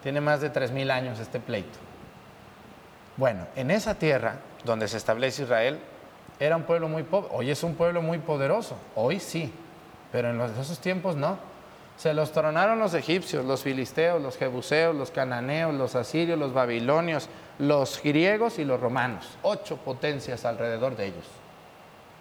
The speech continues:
Pero ellos seguían persistentes y Dios intervenía para salvarlos.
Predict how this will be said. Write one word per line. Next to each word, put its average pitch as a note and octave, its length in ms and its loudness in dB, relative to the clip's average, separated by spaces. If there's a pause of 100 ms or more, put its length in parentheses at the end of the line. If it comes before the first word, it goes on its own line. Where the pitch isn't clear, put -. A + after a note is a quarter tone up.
(320)
Pero F#3+ 200 4
ellos C4 180 0
seguían G#3+ 380 0
persistentes B2 840 -8
y E3 120 0
Dios A3 320 2
intervenía F3 680 0
para F3+ 220 2
salvarlos. F#2 420 -6